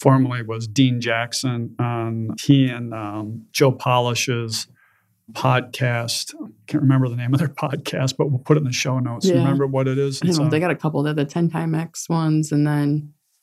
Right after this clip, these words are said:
Speaker 1: Yeah, heck, I listen to it. It's, anyhow, we'll get it.
Speaker 2: Yeah.
Speaker 1: But anyhow, so the before business, uh, so that's the bottom five businesses. So the before. So be-,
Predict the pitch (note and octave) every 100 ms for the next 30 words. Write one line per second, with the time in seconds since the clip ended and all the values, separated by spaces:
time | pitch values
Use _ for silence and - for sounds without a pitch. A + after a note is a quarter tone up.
0 | _ C#3+ C3+ C3 B2+ C#3 B2 B2 A#2 B2
1 | - B2+ A#2 A#2 - A#2+ G#2+ - B2+ B2+
2 | G#2+ G#2+ A#2 A#2 B2 A#2 - E3 C#3 C3+
3 | - - F#3+ D#3 D3+ D3+ D#3 E3 C#3 C#3+
4 | - D3 C#3+ B2 C3+ B2 C3+ C#3 C#3 D3
5 | D3+ D3 D3 - - _ - C3 B2 B2
6 | C3+ B2+ B2+ - C3 A#2 A#2+ A#2+ B2 A#2+
7 | A2+ A#2 A2+ - B2+ - - C3+ B2 B2
8 | B2+ B2+ G#2 - - - - C3 A#2